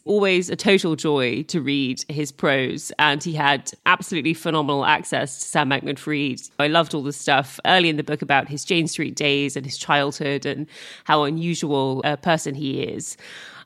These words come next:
I do think it was a slightly strange choice to not really take readers through what crimes Sam Bankman-Fried has been accused of,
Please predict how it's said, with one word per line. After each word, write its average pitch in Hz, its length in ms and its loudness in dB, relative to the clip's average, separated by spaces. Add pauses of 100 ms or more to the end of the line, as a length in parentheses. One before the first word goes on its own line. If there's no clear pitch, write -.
(340)
I 214 80 6
do 240 160 4
think 247 140 -2
it 220 80 0
was 208 100 0
a 190 60 -2
slightly 208 440 2
strange 160 540 0
choice 143 640 -4 (220)
to 160 460 0 (420)
not 196 360 2
really 180 800 2
take 170 240 0
readers 143 340 -2
through 139 380 -2
what 151 320 -2
crimes 135 800 0 (100)
Sam 160 280 2
Bankman-Fried 143 560 -2
has 135 100 -12
been 143 120 -8
accused 139 420 -6
of, 131 200 -4